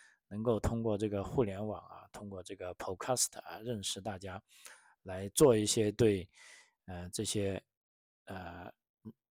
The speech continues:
呃，怎么说吧，对这些朋友吧，或者这种，呃，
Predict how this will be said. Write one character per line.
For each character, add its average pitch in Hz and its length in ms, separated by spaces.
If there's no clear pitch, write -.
呃， 90 420
怎 98 100
么 101 100
说 143 220
吧， 113 160
对 123 140
这 117 100
些 123 140
朋 110 240
友 123 180
吧， 95 140
或 104 160
者 98 220
这 104 180
种， 90 240
呃， 90 340